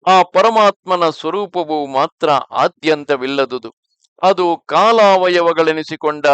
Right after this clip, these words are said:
ರಾತ್ರಿ, ಹಗಲು ಮುಂತಾದವುಗಳಿಂದ ಪರಿಣಾಮವನ್ನು ಹೊಂದತಕ್ಕುದಲ್ಲ. ಇಂದ್ರಿಯಗಳಿಗೆ ಗೋಚರಿಸದುದರಿಂದ,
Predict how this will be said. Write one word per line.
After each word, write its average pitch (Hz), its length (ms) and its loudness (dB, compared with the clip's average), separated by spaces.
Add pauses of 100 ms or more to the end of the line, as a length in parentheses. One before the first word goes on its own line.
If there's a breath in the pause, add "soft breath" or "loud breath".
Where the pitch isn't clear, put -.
(200)
ರಾತ್ರಿ, 151 640 0
ಹಗಲು 151 580 -4
ಮುಂತಾದವುಗಳಿಂದ 139 960 -2 (260)
ಪರಿಣಾಮವನ್ನು 165 920 -2 (100)
ಹೊಂದತಕ್ಕುದಲ್ಲ. 127 840 -6 (800 loud breath)
ಇಂದ್ರಿಯಗಳಿಗೆ 180 920 0
ಗೋಚರಿಸದುದರಿಂದ, 156 1200 -4